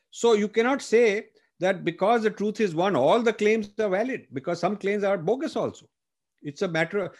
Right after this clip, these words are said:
so it says wise men. It doesn't say unwise men also.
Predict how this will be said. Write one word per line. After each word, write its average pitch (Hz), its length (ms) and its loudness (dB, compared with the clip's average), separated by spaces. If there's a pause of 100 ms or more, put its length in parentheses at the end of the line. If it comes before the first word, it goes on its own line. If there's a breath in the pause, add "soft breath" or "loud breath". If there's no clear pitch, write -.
(140 loud breath)
so 135 280 -6 (100)
it - 160 -6
says 202 180 2
wise 185 460 2
men. 101 280 -4 (400)
It 143 120 -4
doesn't 214 320 2
say 233 100 2
unwise 214 460 4
men 170 200 0
also. 107 340 -4